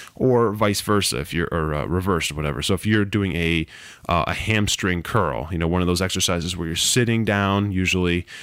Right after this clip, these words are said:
uh, at a machine, and you have your legs straight out in front of you, and they're resting on some kind of padded thing.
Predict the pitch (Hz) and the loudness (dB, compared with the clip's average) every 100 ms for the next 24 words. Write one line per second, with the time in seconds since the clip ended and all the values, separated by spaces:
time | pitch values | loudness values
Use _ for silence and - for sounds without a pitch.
0 | - - 85 85 92 92 90 - 110 110 | -18 -6 0 2 2 2 2 2 2 4
1 | 104 101 - 87 87 85 82 82 85 82 | 4 2 0 -2 0 0 0 0 2 0
2 | 82 92 87 85 90 87 82 - - 95 | 0 -2 -2 0 0 0 0 0 0 -2
3 | 90 - - 110 143 - - 92 - 107 | -2 -2 0 0 0 -4 -8 -6 -2 -2
4 | 104 113 117 113 - - - _ - 82 | 2 2 2 0 -8 -20 -20 _ -4 -2
5 | 85 85 92 92 - 92 90 90 90 85 | 0 0 0 0 -2 -2 -2 -2 -2 -2
6 | 82 - 90 - 92 87 82 - 92 92 | 0 -2 -4 -4 -2 -2 -2 -2 -2 0
7 | 92 82 101 101 98 98 | -2 -4 -2 0 0 0